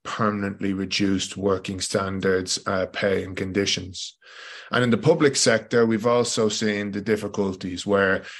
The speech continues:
you've got a government that is committed to austerity and to a policy of low wages, a government that has overseen already in the austerity era the largest fall in living standards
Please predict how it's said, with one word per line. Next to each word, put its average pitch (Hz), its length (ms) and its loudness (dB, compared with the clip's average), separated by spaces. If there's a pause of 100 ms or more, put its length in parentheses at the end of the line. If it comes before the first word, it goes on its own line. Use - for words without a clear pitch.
you've 101 260 0
got 104 400 4
a 104 60 4
government 107 480 4
that 107 160 2
is 104 140 2
committed 110 640 0 (120)
to 101 380 0
austerity 117 680 0
and 101 180 -6
to 110 140 -2
a 101 40 -4
policy 123 600 0
of 95 100 -4
low 104 180 2
wages, 110 600 0 (360)
a 107 60 -2
government 107 380 4
that 104 100 4
has 101 180 2
overseen 104 600 2
already 101 560 2
in 95 120 -6
the 101 100 -2
austerity 98 560 0
era 95 320 -2 (340)
the 101 140 0
largest 107 960 0 (280)
fall 98 680 2
in 98 280 -6
living 104 220 2
standards 104 920 -4